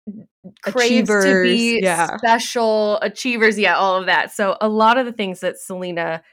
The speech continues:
Speaker 1: writes and published in her book, I was just like, "Ouch. Okay, ow." <laughs> But
Speaker 2: Yeah.
Speaker 1: it, it's a talent.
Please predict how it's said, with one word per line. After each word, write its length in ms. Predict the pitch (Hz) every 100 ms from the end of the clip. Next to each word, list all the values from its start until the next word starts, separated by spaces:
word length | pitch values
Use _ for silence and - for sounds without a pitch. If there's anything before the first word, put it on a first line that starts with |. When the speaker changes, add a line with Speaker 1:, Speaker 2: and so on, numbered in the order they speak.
| _ _
Speaker 1:
writes 420 | 156 160 185 226 -
and 180 | 160
published 360 | 160 185 214 -
in 80 | 151
her 120 | 147
book, 300 | 143 175 143 -
I 120 | 131
was 100 | -
just 160 | -
like, 200 | 156 165 _ -
"Ouch. 520 | 214 214 - - - _ _
Okay, 480 | 214 208 180 175 196 190
ow." 420 | 214 220 208 - - 988 960 960 880 -
<laughs> 100 | - 330 - - 539 - 539 - - - _ _ _ _ - 554 466 403 - - -
But 260 | 214 180
Speaker 2:
Yeah. 240 | 220 247 220 185 196
Speaker 1:
it, 160 | 202 -
it's 140 | 196
a 40 | 202
talent. 640 | - 180 175 165 160 -